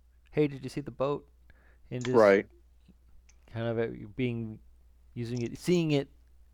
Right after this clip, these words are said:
Speaker 1: differently than everybody else.
Speaker 2: Okay, okay.
Speaker 1: Yeah.
Speaker 2: All
Speaker 1: And
Speaker 2: right.
Speaker 1: I d-,
Speaker 2: So is
Speaker 1: everyone
Speaker 2: this
Speaker 1: just kinda
Speaker 2: actually
Speaker 1: played
Speaker 2: his
Speaker 1: a, played
Speaker 2: choice,
Speaker 1: a
Speaker 2: or is this your
Speaker 1: stereotype.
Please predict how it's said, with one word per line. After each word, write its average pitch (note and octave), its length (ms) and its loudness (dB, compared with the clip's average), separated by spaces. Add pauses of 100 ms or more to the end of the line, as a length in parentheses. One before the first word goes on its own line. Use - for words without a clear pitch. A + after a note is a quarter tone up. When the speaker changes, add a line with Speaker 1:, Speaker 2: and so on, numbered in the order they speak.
(480)
Speaker 1:
differently C#3 340 0
than A#2 140 -2
everybody A2 360 2
else. G2 380 -2 (580)
Speaker 2:
Okay, G#2+ 260 2
okay. A#2+ 320 -2 (1700)
Speaker 1:
Yeah. C#3 220 6 (240)
Speaker 2:
All C#3+ 120 10
Speaker 1:
And A2+ 80 4
Speaker 2:
right. C3+ 200 6 (140)
Speaker 1:
I - 40 4
d-, A#2 60 6
Speaker 2:
So E3 260 8
is D3+ 60 8
Speaker 1:
everyone E3 240 10
Speaker 2:
this F3 120 4
Speaker 1:
just F3 40 0
kinda D#3+ 120 8
Speaker 2:
actually C#3 280 2
Speaker 1:
played C#3 80 6
Speaker 2:
his C3 80 8
Speaker 1:
a, B2+ 40 8
played C3+ 80 0
Speaker 2:
choice, C3+ 280 0
Speaker 1:
a B2+ 40 -4
Speaker 2:
or - 40 -4
is - 80 -14
this - 60 -10
your D3+ 180 0
Speaker 1:
stereotype. B2+ 200 -6